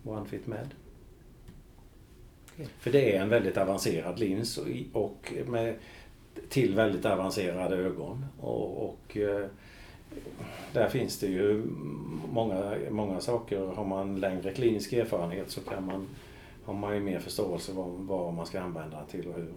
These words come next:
Speaker 2: Mm. Ja, vi får se hur mycket jag tar till mig utav det där som inte har den där erfarenheten. Men det, det här är ju ett första steg för mig
Speaker 1: Ja.
Speaker 2: att liksom komma in i den här världen.
Speaker 1: Absolut.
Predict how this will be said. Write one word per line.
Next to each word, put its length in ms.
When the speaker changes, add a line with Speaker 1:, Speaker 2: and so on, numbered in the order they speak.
Speaker 2:
Mm. 240
Ja, 400
vi 100
får 140
se 220
hur 100
mycket 300
jag 260
tar 160
till 300
mig 220
utav 260
det 80
där 120
som 180
inte 160
har 280
den 140
där 160
erfarenheten. 680
Men 180
det, 260
det 220
här 80
är 80
ju 140
ett 80
första 340
steg 320
för 100
mig 140
Speaker 1:
Ja. 60
Speaker 2:
att 60
liksom 220
komma 240
in 180
i 80
den 80
här 120
världen. 240
Speaker 1:
Absolut. 500